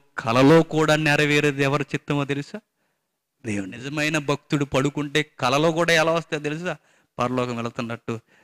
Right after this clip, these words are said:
దేవదూతలు మాట్లాడుతున్నట్టు ఇలాంటివి వస్తాయి. భక్తి పైన మాత్రం ఉందనుకోండి, పడుకుంటే ఈడికి దయ్యాలు మంత్రాలు ఇవన్నీ తిరుగుతుంటాయి లోపల. సినిమాలు, సినిమా హీరోయిన్లు ఇవన్నీ వస్తుంటాయి కళ్ళలో. నీ భక్తి లోపల లేదు, బయట ఉంది కనుక బయట ఇవన్నీ లోపలికి వస్తుంటే,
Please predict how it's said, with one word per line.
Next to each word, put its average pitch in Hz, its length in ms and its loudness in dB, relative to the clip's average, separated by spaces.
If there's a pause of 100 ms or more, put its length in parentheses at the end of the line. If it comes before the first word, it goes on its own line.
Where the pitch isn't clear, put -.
(140)
దేవదూతలు 127 460 -6
మాట్లాడుతున్నట్టు 120 920 -8
ఇలాంటివి 131 420 -4
వస్తాయి. 110 340 -12 (380)
భక్తి 135 320 -8
పైన 143 280 0
మాత్రం 165 540 2
ఉందనుకోండి, 143 400 -6
పడుకుంటే 143 460 -4
ఈడికి 135 140 -6
దయ్యాలు 139 500 0
మంత్రాలు 131 420 -4
ఇవన్నీ 127 200 -4
తిరుగుతుంటాయి 127 460 -8
లోపల. 113 300 -8 (840)
సినిమాలు, 135 480 -2
సినిమా 139 280 -4
హీరోయిన్లు 131 480 -4
ఇవన్నీ 127 260 -8
వస్తుంటాయి 127 420 -12
కళ్ళలో. 117 280 -10 (320)
నీ 147 80 2
భక్తి - 400 -2
లోపల 185 380 4
లేదు, 170 380 0 (420)
బయట 190 240 8
ఉంది 233 160 6
కనుక 226 200 6
బయట 196 400 8
ఇవన్నీ 254 1080 6 (340)
లోపలికి 147 380 4
వస్తుంటే, 117 500 -4